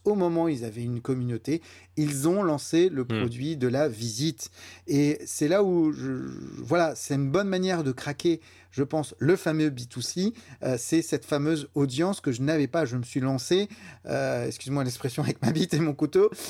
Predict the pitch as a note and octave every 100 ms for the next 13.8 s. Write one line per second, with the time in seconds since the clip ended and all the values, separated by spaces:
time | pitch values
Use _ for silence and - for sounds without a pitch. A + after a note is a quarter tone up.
0 | G3 - E3+ G#3 F#3+ D#3 C#3+ C#3 C#3 C3
1 | E3 F3+ E3+ D3 C#3 C#3 C#3 C#3 C3+ C3
2 | - G3+ G3+ E3+ D3 E3+ - F#3 E3 D#3
3 | G#3+ - D#3 D#3+ D3+ D3+ D#3 F#3 F3+ D#3
4 | - - D4+ - F#3+ - C3+ C#3 - F#3
5 | E3+ - - D#3 D#3+ D3 - - A#2 A#2
6 | A#2 - B2 C3+ B2 D3 E3+ - - B2
7 | B2 A#2+ A2+ A2+ - _ _ A2 A2+ C3
8 | A#2 A#2+ A#2+ C3 D3+ C#3 E3 D#3 D#3+ D#3
9 | D#3 C3+ A2+ C3+ B2+ - A2 B2 A#2 G#2+
10 | C#3 D#3+ D#3+ C#3+ A#2+ A2+ A2+ - B2 A#2+
11 | C3+ C#3 A2+ A2+ A2+ A#2+ - B2 C#3+ C#3
12 | D3 C#3+ C#3+ C3+ C3 C3 A#2+ G#2 - -
13 | - A2+ - A#2+ A2 A#2+ D3+ F#3